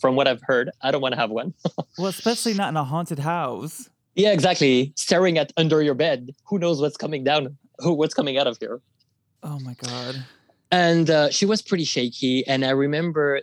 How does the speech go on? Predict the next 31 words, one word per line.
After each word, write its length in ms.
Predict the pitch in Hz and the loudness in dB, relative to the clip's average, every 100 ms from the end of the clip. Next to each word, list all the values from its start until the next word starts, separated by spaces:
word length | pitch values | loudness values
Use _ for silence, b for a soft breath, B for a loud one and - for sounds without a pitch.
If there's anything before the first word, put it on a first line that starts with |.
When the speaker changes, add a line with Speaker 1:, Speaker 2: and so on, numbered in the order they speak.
| - | -2
Speaker 1:
that 240 | 127 - | -4 -2
she 180 | - 139 | -8 -8
spent, 640 | - - 139 135 127 123 - | -10 -2 0 2 -2 -6 -4
uh, 240 | 135 127 123 | 2 4 4
maybe 300 | 143 156 143 | 4 2 0
a 60 | |
few 260 | - - 135 | 0 0 2
nights 260 | 120 120 | 2 2
at 80 | 120 - | -2 -2
her 80 | - | -2
boyfriend's 380 | 117 110 117 110 | 0 0 -2 -2
at 100 | 110 | -4
that 140 | 110 | -4
time 200 | 117 110 | -4 -4
'cause 200 | - 107 | -2 0
she, 260 | - - 127 | 0 -2 -4
she 200 | - - | -6 -2
could 200 | 156 135 | 0 0
not 220 | 117 - | -2 -4
sleep 180 | 120 117 | -4 -4
in 60 | |
her 160 | - 107 | -4 -2
room. 280 | 120 107 120 B B B B B B - | 0 -2 -6 B B B B B B 0
Um, 720 | 135 131 127 123 120 120 - - - | 4 4 2 0 -4 -6 -10 -16 -4
and 160 | 165 160 | 0 2
then 120 | 170 | 2
it 120 | 147 | 0
started 320 | - 147 127 113 | -2 -2 -2 -4
going 240 | 120 110 | -6 -8
crazy. 440 | - 104 - 107 - | -10 -14 -8 -10 -4
Uh, 1000 | 131 120 117 117 117 117 113 113 113 - | 0 4 4 4 4 2 2 0 -2 -4